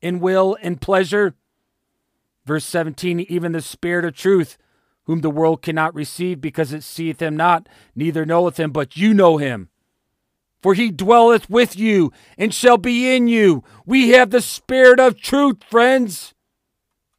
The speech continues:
The same Spirit of truth that this world does not know or have.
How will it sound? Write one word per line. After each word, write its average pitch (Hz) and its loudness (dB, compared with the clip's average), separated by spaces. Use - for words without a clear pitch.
The 127 -16
same 160 -8
Spirit 156 -6
of 143 -4
truth 151 -8
that 139 -6
this 139 -10
world 139 -6
does 120 -6
not 139 -2
know 135 -2
or 127 -4
have. 135 -6